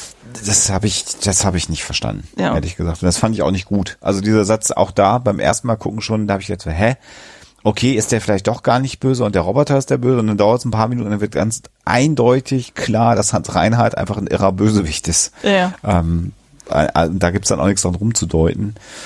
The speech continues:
Speaker 2: Ja, vor allem, weil er
Speaker 1: Ähm,
Speaker 2: auch dann
Speaker 1: ja.
Speaker 2: danach trotzdem mehr weiter mit ihm arbeitet, von wegen so, „Mach mal das, mach mal jenes“ und so. Also,
Speaker 1: Ja.
Speaker 2: wenn er Angst vor seinem eigenen, äh, Geschäft oder irgendwie hätte, würde er das nicht machen, eigentlich.
Speaker 1: Genau.
Speaker 2: Und
Speaker 1: Genau. Sehe ich auch so.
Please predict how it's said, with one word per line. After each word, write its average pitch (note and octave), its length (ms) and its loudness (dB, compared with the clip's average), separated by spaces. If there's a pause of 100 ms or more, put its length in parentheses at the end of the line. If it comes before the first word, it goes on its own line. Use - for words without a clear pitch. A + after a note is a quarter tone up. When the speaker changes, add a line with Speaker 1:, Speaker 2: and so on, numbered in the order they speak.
(280)
Speaker 2:
Ja, F#3+ 60 0
vor C#4+ 120 2
allem, F#3+ 100 2
weil C#4 100 4
er - 60 6
Speaker 1:
Ähm, - 40 4
Speaker 2:
auch F#3 80 0
dann G#3 160 2
Speaker 1:
ja. - 140 2
Speaker 2:
danach G3 260 2
trotzdem C4+ 320 2
mehr F#3+ 160 2
weiter F#3+ 200 0
mit F3+ 120 -4
ihm F#3+ 100 -6
arbeitet, F3+ 340 -2
von G#3 140 -6
wegen F#3+ 120 -6
so, F3+ 60 -8
„Mach F3+ 160 -6
mal G3 80 -2
das, A#3 180 -2
mach G3 120 -8
mal F#3+ 100 -4
jenes“ G#3 340 -4
und F#3 120 -6
so. G3 200 -2 (120)
Also, F3 200 -4
Speaker 1:
Ja. D#3 260 0
Speaker 2:
wenn F#3 100 0
er - 80 2
Angst - 160 0
vor G3 80 0
seinem G3+ 160 2
eigenen, F#3+ 580 0 (520)
äh, G3 160 0
Geschäft G3 360 0
oder G#3+ 100 4
irgendwie F#3+ 140 -2
hätte, F#3+ 320 0
würde F3+ 180 0
er - 80 2
das - 180 -6
nicht - 120 -4
machen, - 260 0 (360)
eigentlich. - 520 -4 (280)
Speaker 1:
Genau. E2 280 2 (400)
Speaker 2:
Und - 200 -6
Speaker 1:
Genau. D#2+ 280 -2 (320)
Sehe F2 100 -10
ich - 140 -14
auch E2 100 -8
so. A2+ 180 -14